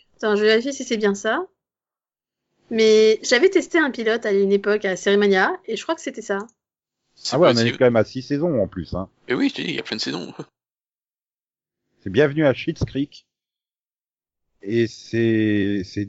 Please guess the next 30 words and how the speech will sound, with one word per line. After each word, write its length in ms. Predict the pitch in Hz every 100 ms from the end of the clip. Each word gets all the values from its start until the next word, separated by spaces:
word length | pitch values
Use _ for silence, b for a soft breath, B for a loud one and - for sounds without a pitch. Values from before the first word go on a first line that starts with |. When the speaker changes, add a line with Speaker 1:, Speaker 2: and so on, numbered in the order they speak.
| 92
Speaker 3:
c'est 200 | - 110
inédit 360 | 107 113 104 107
en 100 | 107
France, 300 | - 113 113
à 60 | 95
part 160 | 98
au 60 | 95
Québec, 480 | - 92 90 98 -
euh, 280 | 82 80 76
enfin, 140 | 71 71
dans 80 |
les 120 | 78 78 78 -
pays 140 | 90
francophones, 600 | - 90 92 - 104 107
à 40 |
part 160 | - 92
au 60 | 90
Québec. 500 | - 78 73 - _ _ _ _ _ _ _ _ _ _ _ _ _ _ _ _ _ _ _ _ _ _ _ _ _
Ok. 320 | 117 113 - -
Speaker 1:
Oui, 840 | 104 107 107 107 107 107 330 349
oui, 160 | 330 330
oui, 220 | 320 320
j'ai 100 | 269
vu 60 | 262
le 60 | 254
pilote. 460 | 269 262 254 - _ _ _ _ _ _ _ _ _ _ _ _ _
J'ai 220 | - - 262
vu 100 | 262
le 60 |
pilote. 460 | 262 262 233 -